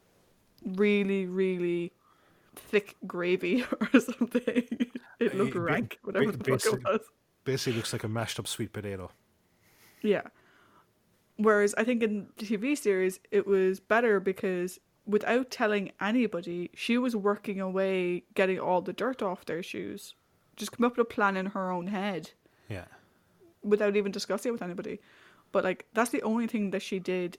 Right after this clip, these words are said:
Speaker 1: in the film that she also did in the show. They didn't give her her iconic introduction to the Daleks.
Speaker 2: No.
Speaker 1: Like, you imagine they, that they would have wanted to do a ver-, like, a play
Speaker 2: Mm.
Speaker 1: on that scene. Nope, she didn't get that.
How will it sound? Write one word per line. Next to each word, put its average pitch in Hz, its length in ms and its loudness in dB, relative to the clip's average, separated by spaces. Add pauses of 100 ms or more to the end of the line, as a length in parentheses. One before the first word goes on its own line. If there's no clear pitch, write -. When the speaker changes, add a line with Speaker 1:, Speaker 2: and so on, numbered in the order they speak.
Speaker 1:
in 180 300 -6
the 185 60 -10
film 175 400 -2
that 185 120 -8
she - 160 -4
also 185 300 -4
did 170 300 -8 (640)
in 185 200 -6
the 185 80 -8
show. - 300 -8 (540)
They 190 120 4
didn't 220 360 6
give 214 140 4
her 202 160 2
her 165 280 0
iconic 202 440 -2
introduction 196 520 -4
to - 100 -12
the 202 80 -2
Daleks. 185 560 -4 (600)
Speaker 2:
No. 101 160 -8
Speaker 1:
Like, - 260 -6 (160)
you 220 160 4
imagine 196 440 4
they, 175 220 -2
that 180 140 0
they 180 120 2
would 170 120 -2
have 180 100 -2
wanted 175 340 -2
to 180 120 -6
do 170 200 -2
a 175 60 -2
ver-, 175 340 -2
like, 175 200 -4
a 185 40 0
play 185 220 -2
Speaker 2:
Mm. 170 60 -2
Speaker 1:
on 160 100 -6
that 170 240 -2
scene. 170 340 -6 (240)
Nope, 175 340 -6 (100)
she - 180 0
didn't 175 220 -2
get - 220 -8
that. - 220 -8